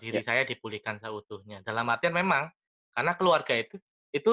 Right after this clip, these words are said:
Speaker 2: adalah rencana Tuhan, bukan rencana manusia. Jadi Kak, kalau kita, eee, pertama kali apa, saya memasuki kehidupan pernikahan itu, wah berantem terus, Pak, nggak, nggak karu-karuan <laughs>
Speaker 1: <laughs> Mhm.
Speaker 2: gitu.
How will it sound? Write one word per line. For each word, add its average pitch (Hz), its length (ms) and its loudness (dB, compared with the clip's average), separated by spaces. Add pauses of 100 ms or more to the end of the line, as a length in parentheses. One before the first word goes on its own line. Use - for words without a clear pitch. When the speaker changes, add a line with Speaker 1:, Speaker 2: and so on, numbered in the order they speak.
Speaker 2:
adalah 135 380 2
rencana 120 320 0
Tuhan, 139 440 -2
bukan 113 300 -2
rencana 113 240 0
manusia. 113 600 -4 (960)
Jadi 170 200 0
Kak, 147 360 0
kalau 127 360 2
kita, 123 500 2 (640)
eee, 120 500 2 (360)
pertama 147 420 2
kali 147 440 0 (1040)
apa, 165 440 2
saya 143 160 2
memasuki 147 400 -2
kehidupan 127 400 0
pernikahan 135 560 0
itu, 202 320 0 (600)
wah 185 180 2
berantem 104 480 -4
terus, 139 240 -6
Pak, - 160 -12 (400)
nggak, 110 200 -2 (120)
nggak 117 160 -4
karu-karuan 113 560 0
<laughs> 135 100 0
Speaker 1:
<laughs> - 20 -4
Mhm. - 0 -
Speaker 2:
gitu. 113 120 -6